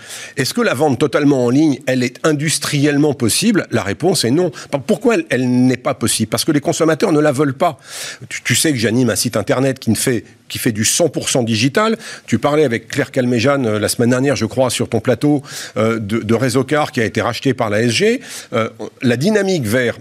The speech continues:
la vente en ligne de certains types de voitures à certains types de consommateurs, elle est inarrêtable. Mais il se vend près de six millions de voitures d'occasion en France et deux millions de voitures neuves en année normale. Il y a la place pour tout le monde. Il y a la place pour le canal digital, il y a la place pour le canal physique et il y a la place pour le canal intermédiaire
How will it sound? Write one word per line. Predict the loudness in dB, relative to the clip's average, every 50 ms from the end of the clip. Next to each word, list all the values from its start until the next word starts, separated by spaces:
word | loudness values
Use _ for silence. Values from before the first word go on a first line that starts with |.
| -12 -6
la | -2 0 0 0
vente | 2 2 2 2 2 2
en | 4 4
ligne | 4 4 4 2 0 -2
de | -2 0 0 2
certains | 2 2 0 0 0 0 2 0 0
types | 0 -2 -2 0
de | 2
voitures | 2 2 2 0 0 -2 -2 -2
à | 0 0
certains | 0 0 0 0 -2 -2
types | -2 -2 0 0
de | 0
consommateurs, | 2 2 0 0 0 0 0 0 0 0 0 0 0 -2 -6 -14 -8 -4
elle | -2 0 4
est | 4
inarrêtable. | 4 4 4 2 0 -2 -2 0 -2 -2 -2 -4 -8 -10 -18 -20 -20 -2 0
Mais | 2 2 2
il | 0 -2
se | -2 2
vend | 2 2 2 2 -2 -8 _ _ _ _ _ _ _
près | -4 -4
de | -2 -2
six | -2 0 0
millions | 0 2 4 4 4
de | 4
voitures | 2 0 0 2 0
d'occasion | 0 2 2 0 2 2 2
en | 2 2 0
France | 2 2 2 2 2 0 -2 -4 -6 0
et | 0 0
deux | 4 4 4 4
millions | 4 4 4 4
de | 4
voitures | 2 2 0 2 0 2
neuves | 2 4 2
en | 2 2
année | 2 4 4 4
normale. | 4 2 4 4 2 2 2 0 -4 -6 -10 -16 -16 -16 -4 -2
Il | 0
y |
a | 0
la | 0 -2
place | -2 -2 -2 -2
pour | -4 -6 -10 -4
tout | 0 2
le | 4 4
monde. | 4 4 4 2 0 -4 -8 -16 -4 0
Il | 2
y | 2
a |
la | 2 0
place | -2 0 -2 -2 -2 0
pour | 2 2
le | 2 2
canal | 4 2 2 4 4 2 2
digital, | 2 0 2 2 2 2 2 0 0 -2 -4
il | 0 0
y | 2
a | 2
la | 2 2
place | 2 0 0 0 0
pour | 0 0
le | 2 2
canal | 2 2 2 2 2
physique | 0 0 0 0 2 0 0 0 0
et | 0
il | 2
y | 2
a | 2
la | 2 0
place | 0 0 -2 0
pour | 0 0 0
le | 2
canal | 2 2 2 2 4 2
intermédiaire | 0 0 0 0 0 0 0 2 2 0 0